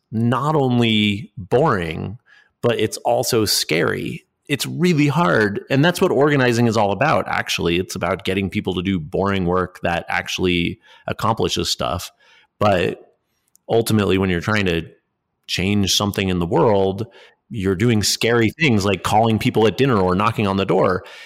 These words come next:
So it's impossible to get people to do a scary and boring thing by sending them an email. And so there, so there had to be some other way. And that way turned out to be, you can use an email list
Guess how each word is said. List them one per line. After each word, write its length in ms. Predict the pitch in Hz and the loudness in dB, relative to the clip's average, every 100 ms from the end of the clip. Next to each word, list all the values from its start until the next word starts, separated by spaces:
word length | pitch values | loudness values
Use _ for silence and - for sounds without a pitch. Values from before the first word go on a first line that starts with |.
| - - | -16 -2
So 100 | 139 | 0
it's 140 | 127 | 2
impossible 640 | 139 123 135 165 220 107 104 | 0 0 0 0 0 0 0
to 80 | 104 | 0
get 220 | 127 - | -2 -2
people 220 | 123 107 | -2 0
to 100 | 107 | 0
do 340 | 117 143 117 | 2 2 4
a 140 | 101 101 | 2 -2
scary 640 | - - 110 117 113 104 | -4 0 2 2 2 0
and 260 | 85 104 98 | -2 -4 -2
boring 380 | 101 110 113 101 | 0 0 0 -2
thing 480 | - 90 90 90 87 _ _ _ | -4 -4 -2 -4 -8 _ _ _
by 160 | - 101 | 0 0
sending 320 | - 113 104 | 2 2 2
them 100 | 98 | 2
an 80 | 90 | 2
email. 460 | 92 85 80 87 - _ _ - - - | 0 0 -4 -10 -14 _ _ -20 -20 -6
And 140 | 107 | -2
so 140 | - 120 | 2 4
there, 240 | 113 117 | 4 2
so 140 | - | 0
there 100 | 120 | 2
had 260 | 110 143 151 | 2 0 0
to 80 | 143 | 0
be 140 | 123 | 0
some 340 | 110 - 135 135 | 0 0 0 0
other 380 | 117 117 107 | 0 2 2
way. 500 | 98 92 82 101 104 - _ _ _ | 2 0 -2 -6 -10 -16 _ _ _
And 480 | - 110 107 101 98 | 0 2 2 2 2
that 220 | 104 123 | 2 2
way 160 | 117 110 | 2 2
turned 280 | - 107 101 | 2 0 2
out 180 | 98 95 | 0 0
to 60 | |
be, 440 | 95 95 87 85 82 _ - | -2 0 0 -2 -6 _ -6
you 140 | 107 | -4
can 340 | 107 147 220 | -2 0 2
use 200 | 147 104 | 2 2
an 80 | 98 | 2
email 300 | 95 92 87 | 0 0 0
list 360 | 87 85 87 | 0 -2 -4